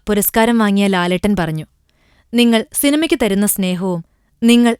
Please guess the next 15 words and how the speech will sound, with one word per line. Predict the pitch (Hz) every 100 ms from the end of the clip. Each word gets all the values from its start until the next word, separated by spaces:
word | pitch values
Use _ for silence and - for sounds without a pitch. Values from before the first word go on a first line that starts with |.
| -
ഞങ്ങൾക്ക് | 277 302 330 - 240
തരുന്ന | 196 208
സ്നേഹവും, | - 185 180 175 175 _ _ _ 226
ഈ | 254
വിജയം | 233 196 196 190 - _ -
നിങ്ങളുടെ | 285 320 320 226
വിജയമാണ്. | 175 190 185 160 156 - _ _ _ _ _ _ -
തീർച്ചയായും | 311 311 320 269 240 220 -
നല്ല | 277 285 311
നല്ല | 320 320
സിനിമകളുണ്ടാവാൻ | 311 202 208 226 202 185 180 170 - -
ഇതൊരു | 208 220 208
തുടക്കമാകട്ടെ. | 185 175 220 190 160 160 170 - _ _ -
എല്ലാത്തിനും | 277 285 294 294 277
നന്ദി." | 202 165 175